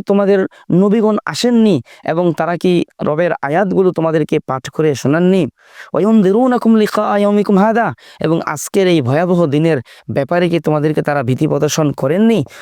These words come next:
ক্বালু বালা, জাহান্নামীরা সেদিন বলবে, "অবশ্যই করেছিল।" ওয়ালাকিন হাক্কাত কালিমাতুল আযাবি আলাল কাফিরিন, কিন্তু কাফেরদের জন্য আযাবের বাণী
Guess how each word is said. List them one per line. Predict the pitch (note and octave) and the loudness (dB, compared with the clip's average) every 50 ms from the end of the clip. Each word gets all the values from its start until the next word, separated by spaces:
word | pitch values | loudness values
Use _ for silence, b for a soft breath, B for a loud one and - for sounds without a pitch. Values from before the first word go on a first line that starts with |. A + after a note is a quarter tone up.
| B B B | B B B
ক্বালু | - C3 C3 B2+ B2+ B2 | -4 -2 0 0 0 0
বালা, | A#2 G#2 A#2 A2+ A#2 C3 C3+ B2+ B2 A#2+ - B B B B B - | 0 0 0 0 0 0 -2 -2 -4 -6 -8 B B B B B -4
জাহান্নামীরা | - C#3 D3 E3 F3+ F#3 F3 E3 D3+ | -4 -2 0 0 0 0 0 0 2
সেদিন | C3+ D3+ D#3 D#3 D#3 | 2 2 2 2 2
বলবে, | F#3 G3+ F3+ E3+ - | 2 2 0 0 0
"অবশ্যই | - B2 C#3 E3+ D#3 - - - G#3 A3+ A3+ G#3 | 0 0 0 0 0 -2 -2 -2 -2 0 -2 -2
করেছিল।" | - F3 D#3 C#3 - D#3 D3 | -2 -2 -4 -2 0 -2 0
ওয়ালাকিন | C#3 A#2 - - - - - - C3 C#3+ C#3+ C3 - - B2+ A#2 | 0 -2 -4 -10 -20 -20 -10 -6 -4 -2 -2 -2 -2 -2 -2 0
হাক্কাত | G#2 C#3 D#3+ D#3 - - D#3 B2+ - - - | 0 -2 -4 -6 -4 -6 -6 -6 -6 -6 -4
কালিমাতুল | F#3 G#3 G#3+ F3+ D#3+ C#3 D3 C3+ | -2 0 2 0 0 0 -2 -2
আযাবি | A#2 A#2 A#2 C3+ C#3 B2+ A#2+ A#2+ | -2 -2 -2 -2 0 0 0 0
আলাল | A#2 A#2 A#2 A#2 | 0 0 -2 -2
কাফিরিন, | A2+ - B2+ A2+ A2+ C3+ E3 F#3+ F#3+ D3+ A#2 B B B B B | -2 -2 -2 0 0 0 0 0 0 0 -2 B B B B B
কিন্তু | - D3 D3 C3 C#3 C3+ A2+ - | -4 -2 -2 0 -2 -2 -4 -4
কাফেরদের | - A#2+ A2 C#3+ E3+ D#3 C#3+ D3+ D3+ C3+ | -6 -4 -2 -2 0 0 0 0 0 0
জন্য | B2 C#3 C3+ C#3 C#3 C3+ A#2+ A2 B B B B B | 0 0 0 0 0 0 -2 -6 B B B B B
আযাবের | F3+ E3+ A#2+ C3 E3+ F#3+ G3 F#3+ F3+ E3+ | -4 -2 -2 -2 -2 0 0 0 0 0
বাণী | C#3 D3 D3 D3 | 0 0 0 -2